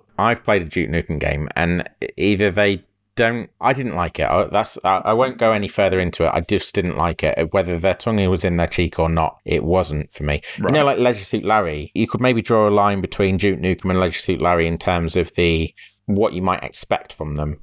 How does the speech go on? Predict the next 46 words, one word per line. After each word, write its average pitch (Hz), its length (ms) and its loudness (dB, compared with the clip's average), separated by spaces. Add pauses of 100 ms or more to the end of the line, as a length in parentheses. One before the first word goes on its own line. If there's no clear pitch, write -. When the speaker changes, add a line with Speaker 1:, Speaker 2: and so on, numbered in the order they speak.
Speaker 1:
In, 85 160 0
Speaker 2:
Right. 90 260 -2 (180)
Speaker 1:
do 120 80 0
you 131 60 4
know 139 60 4
what 147 100 2
I 160 40 4
mean? 180 140 0 (160)
Uh, 101 40 4
Speaker 2:
Yeah, 101 160 4
Speaker 1:
does - 20 0
Speaker 2:
I 90 60 0
Speaker 1:
that 123 80 2
Speaker 2:
do. 110 40 0
Speaker 1:
make 117 120 -4
sense? 143 160 0
Speaker 2:
Yeah, 85 80 0
yeah. 82 200 -2 (240)
Speaker 1:
But 120 180 2
whereas 120 360 4
Leisure 117 220 0
Suit 107 180 0
Larry 98 360 2
surprised 107 760 0
me 90 280 -8 (140)
and 85 400 0
made 87 220 2
me 85 80 2
go, 92 260 2
"Oh, 90 240 2
right, 92 180 -2
there's - 160 -8
a 101 40 4
little 98 220 2
bit 85 160 0
more 92 400 2
to 90 180 -2
Leisure 85 240 0
Suit 92 220 -2
Larry 82 260 2
than 80 320 0 (100)
Speaker 2:
Definitely. - 520 -8
Speaker 1:
uh, 80 280 2 (160)
I 87 100 2
was 85 120 -2
expecting," - 580 -4